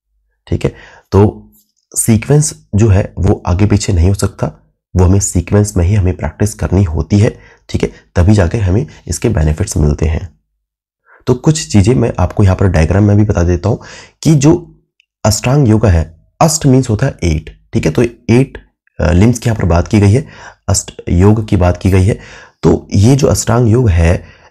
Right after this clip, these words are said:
इसको दो पार्ट्स में डिवाइड किया गया है, बहिरंग और अंतरंग, ठीक है?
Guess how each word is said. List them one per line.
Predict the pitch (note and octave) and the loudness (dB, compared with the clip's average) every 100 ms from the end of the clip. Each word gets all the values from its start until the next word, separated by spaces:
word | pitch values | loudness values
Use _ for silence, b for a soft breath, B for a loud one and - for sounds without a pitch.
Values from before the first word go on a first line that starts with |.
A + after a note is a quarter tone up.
| _ - | _ -6
इसको | C3 - | -4 0
दो | B2+ G2 | 2 2
पार्ट्स | - F#2 - | 2 0 0
में | G2 | 0
डिवाइड | F#2+ G#2 | 0 0
किया | A2 | 2
गया | G#2 B2 | 2 2
है, | - _ - | -4 _ -2
बहिरंग | E2 F2+ A2 D3+ - - _ | 2 4 4 0 -2 -12 _
और | G2+ - - _ | -2 -2 -6 _
अंतरंग, | G#2+ F2+ - C2+ - - _ _ _ - | 0 0 -2 -6 -8 -16 _ _ _ -4
ठीक | A2 | 0
है? | D#3+ | -2